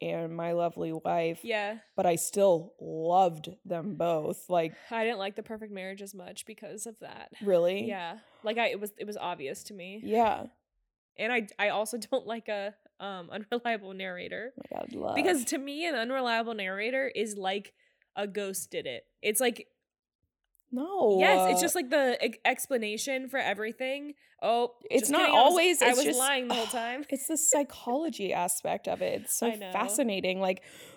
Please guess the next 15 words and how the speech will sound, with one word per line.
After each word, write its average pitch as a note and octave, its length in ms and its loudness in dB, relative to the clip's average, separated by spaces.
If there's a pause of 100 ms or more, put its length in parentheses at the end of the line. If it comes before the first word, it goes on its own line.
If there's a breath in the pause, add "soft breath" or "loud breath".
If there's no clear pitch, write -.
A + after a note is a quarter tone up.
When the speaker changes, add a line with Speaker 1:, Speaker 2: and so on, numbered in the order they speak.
Speaker 1:
li-, G#3 160 0
reading A3 300 0
about A3+ 180 2
somebody G#3 320 -2
unraveling, F#3+ 840 -2
Speaker 2:
Yeah. G3+ 420 -10 (560 soft breath)
Speaker 1:
like F#3 200 0
Hannah, F#3 460 0 (120)
Speaker 2:
Yeah. G3+ 360 -14 (920)
Speaker 1:
is A#3 160 -2
so G#3+ 300 4
good. A3+ 520 4
Speaker 2:
I G#3+ 140 -14
don't G3+ 140 -20
know. G#3 260 -20